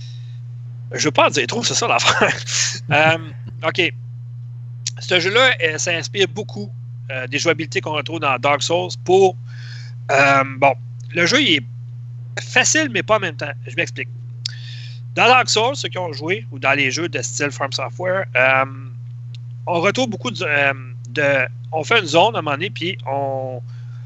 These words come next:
on réussit à découvrir un raccourci. Dans, euh, Star Wars Jedi Fallen Order, c'est la même affaire. Euh, t'as des zones de repos, qui étaient les bonfires, ou si vous préférez, euh, les, euh,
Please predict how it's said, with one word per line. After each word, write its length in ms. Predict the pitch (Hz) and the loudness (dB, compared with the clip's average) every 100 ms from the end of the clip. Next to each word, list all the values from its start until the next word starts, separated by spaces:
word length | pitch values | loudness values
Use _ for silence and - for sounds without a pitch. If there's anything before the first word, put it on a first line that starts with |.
| - - - - | -12 -12 -12 -2
on 640 | 190 185 170 170 170 170 | 4 6 8 10 10 8
réussit 420 | 170 220 - 302 | 8 4 4 4
à 140 | 208 170 | 6 6
découvrir 380 | 180 - 220 196 | 4 4 2 4
un 40 | |
raccourci. 460 | 175 - 143 - 135 - - - - - - - - - - - - - - - - | 2 0 -4 -4 -6 -10 -12 -12 -12 -12 -12 -12 -12 -12 -12 -10 -10 -10 -12 -12 -2
Dans, 420 | - 170 190 190 135 | 4 6 6 4 0
euh, 300 | 135 135 131 | -4 -6 -8
Star 280 | 120 156 156 | -4 0 2
Wars 120 | 175 | 0
Jedi 120 | 151 156 | -4 -4
Fallen 200 | 156 147 143 | -4 -6 -6
Order, 180 | 151 143 | -6 -6
c'est 120 | 151 | -6
la 60 | |
même 140 | 131 127 | -6 -6
affaire. 240 | 117 117 - - - - - - - - - - - - - - - - - 160 | -8 -10 -12 -12 -12 -12 -12 -12 -12 -12 -12 -12 -12 -12 -12 -12 -12 -12 -6 0
Euh, 320 | 170 190 190 | 4 6 4
t'as 140 | 220 | 4
des 100 | 226 | 2
zones 160 | 240 254 | 2 2
de 80 | 220 | 2
repos, 280 | 180 - - - - - - | 2 -2 -6 -12 -12 -12 -8
qui 80 | |
étaient 160 | 127 151 | 0 4
les 100 | 147 | 4
bonfires, 640 | 143 147 147 135 156 202 185 | 4 2 2 4 4 4 2
ou 60 | |
si 140 | 135 135 | -4 -6
vous 60 | |
préférez, 520 | - 139 123 131 160 127 | -8 -8 -4 -2 0 2
euh, 260 | 123 120 | 2 2
les, 240 | 120 123 127 | 0 -4 -2
euh, 240 | 120 117 | -2 -2